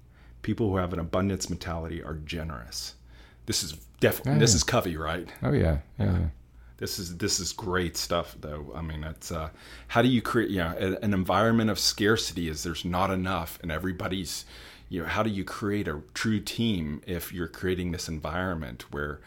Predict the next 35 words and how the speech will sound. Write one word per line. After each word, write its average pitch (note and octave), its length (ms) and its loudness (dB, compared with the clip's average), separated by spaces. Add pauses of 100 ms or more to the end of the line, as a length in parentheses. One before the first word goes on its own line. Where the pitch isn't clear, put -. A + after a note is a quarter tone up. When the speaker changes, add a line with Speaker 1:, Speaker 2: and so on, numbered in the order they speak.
(180)
Speaker 1:
there's E2+ 180 -8
a D#2 60 -6
scarcity, D#2 680 -2
uh, C2+ 40 -10 (340)
involved D2 560 -6
in C2+ 140 -10
that? - 180 -8
Speaker 2:
Yeah, B2+ 340 8
and A#2+ 120 6
I - 20 4
think E3+ 300 0
we, C3+ 180 4
we A#2+ 140 2
try D#3+ 240 -2
to B2 120 6
do F#2+ 440 8 (500)
a, G#2 60 0
a G2 40 2
good F#2+ 240 2
job G2+ 240 6
at F#2+ 120 0
that, F#2 340 2 (100)
and F2 320 2 (360)
sometimes A2 560 4
you're, F#2 200 6 (1160)
I F#2+ 60 0
get F#2 180 4
concerned F#2+ 340 4
about E2+ 160 -2
compensation F#2+ 680 2
models G2+ 480 4
that F#2+ 140 4
might F#2+ 300 2
create, F#2 300 4 (180)
uh, F#2 300 -2